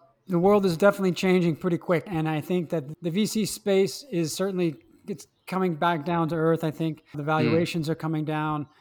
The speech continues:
Speaker 1: and the money that used to be very free flowing is getting a little tighter. What,
Speaker 2: Mm.
Speaker 1: what kind of advice would you give to a startup now in the current environment who is still
Speaker 2: Mm.
Speaker 1: trying to get in front of V Cs and raise, let's say, a seed or a Series A round?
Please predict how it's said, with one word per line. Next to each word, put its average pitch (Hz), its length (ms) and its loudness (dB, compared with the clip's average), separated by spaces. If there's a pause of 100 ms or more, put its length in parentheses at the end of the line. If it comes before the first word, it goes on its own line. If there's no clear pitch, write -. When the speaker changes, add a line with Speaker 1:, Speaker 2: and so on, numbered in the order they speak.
(260)
Speaker 1:
and 156 160 -2
the 160 40 -2
money 160 600 2
that 156 100 -6
used 151 260 -4
to 165 40 -8
be 151 120 -2
very 151 260 0
free 165 260 -4
flowing 156 440 -2
is 135 120 -4
getting 151 300 -2
a - 20 -4
little 147 160 -4
tighter. 143 480 -4 (120)
What, 220 180 0
Speaker 2:
Mm. 117 180 -4
Speaker 1:
what 240 160 2
kind 233 160 2
of 208 120 2
advice 175 500 2
would 165 180 -4
you 170 80 -2
give 170 300 -2
to 160 140 -4
a 151 40 -2
startup 165 480 0
now 165 380 4
in 147 80 0
the 143 80 -2
current 208 420 0
environment 151 720 -4 (460)
who 180 120 0
is 165 100 0
still 180 280 0
Speaker 2:
Mm. 147 60 -6
Speaker 1:
trying 165 320 0
to 160 100 -4
get 160 160 -2
in 147 100 -2
front 156 220 -4
of 139 60 -4
V 160 120 -2
Cs 156 360 -2
and 147 140 -4
raise, 143 360 -2
let's 143 200 -6
say, 147 140 -6
a 139 100 -6
seed 151 380 -2
or 139 160 -4
a 131 60 -6
Series 147 360 -6
A 151 120 -4
round? 135 320 -6